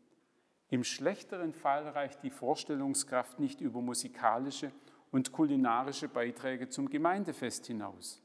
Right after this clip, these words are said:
Nicht zu Unrecht fordert Michael Herbst hier eine Befreiung aus der folkloristischen Gefangenschaft.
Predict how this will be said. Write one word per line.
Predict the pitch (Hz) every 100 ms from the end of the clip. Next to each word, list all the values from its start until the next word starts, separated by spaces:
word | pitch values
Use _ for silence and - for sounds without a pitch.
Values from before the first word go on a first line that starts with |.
| _ _ _ _ - - _
Nicht | 165 220 -
zu | - 180
Unrecht | 165 190 170 160 -
fordert | 143 135
Michael | 131 131 139 127
Herbst | 117 156 - -
hier | 135
eine | 127 123 123
Befreiung | 131 120 - 135 156 175 156
aus | 131 -
der | 123
folkloristischen | - 127 135 - 123 110 123 - 123 127 110
Gefangenschaft. | 113 147 139 120 95 - - - _